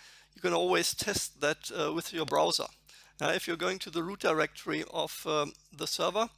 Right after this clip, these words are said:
uh, you can just, uh, <clears throat> uh, do that in your browser, and you see that it is timing out.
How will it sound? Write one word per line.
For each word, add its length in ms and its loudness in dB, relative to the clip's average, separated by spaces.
uh, 120 2
you 160 -2
can 180 -8
just, 420 0
uh, 240 4
<clears throat> 220 -4
uh, 300 4
do 100 -10
that 200 -2
in 120 -4
your 160 -2
browser, 480 2
and 240 -4
you 80 -8
see 240 -2
that 220 -4
it 100 -10
is 140 -4
timing 400 -6
out. 360 -4